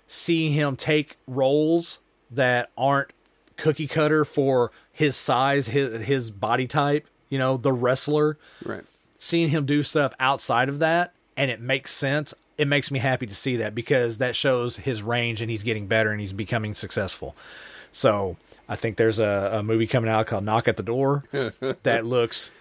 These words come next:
Speaker 1: insane.
Speaker 2: Absolutely terrifying.
Speaker 1: Absolutely terrifying. M. Night Shyamalan. Dave Bautista is the, the leading role in that.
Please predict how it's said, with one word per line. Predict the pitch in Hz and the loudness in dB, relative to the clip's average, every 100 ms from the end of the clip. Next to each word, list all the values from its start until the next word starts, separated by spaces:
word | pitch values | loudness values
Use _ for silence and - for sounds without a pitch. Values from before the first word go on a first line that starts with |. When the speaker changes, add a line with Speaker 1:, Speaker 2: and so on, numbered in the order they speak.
| _ _ _ | _ _ _
Speaker 1:
insane. | 120 107 - - 135 151 160 175 | -10 -6 -2 2 2 4 2 2
Speaker 2:
Absolutely | - - 147 156 127 | 2 0 2 2 2
terrifying. | 151 143 147 147 143 | 2 2 2 2 2
Speaker 1:
Absolutely | 160 - 147 139 127 | 0 2 2 2 0
terrifying. | 156 156 160 160 156 | 0 2 2 2 2
M. | 127 135 | 0 0
Night | 139 131 | 2 2
Shyamalan. | - 156 165 165 170 165 - - - _ _ - | 2 2 4 4 2 0 -4 -16 -20 _ _ -8
Dave | 135 135 | -2 0
Bautista | 117 143 135 143 | 0 -2 0 0
is | 131 110 | -2 -4
the, | 113 113 | -2 -2
the | 107 110 | -2 -2
leading | 123 135 120 | 0 -2 0
role | 127 147 156 | 0 2 2
in | 160 | 2
that. | 160 160 | 2 2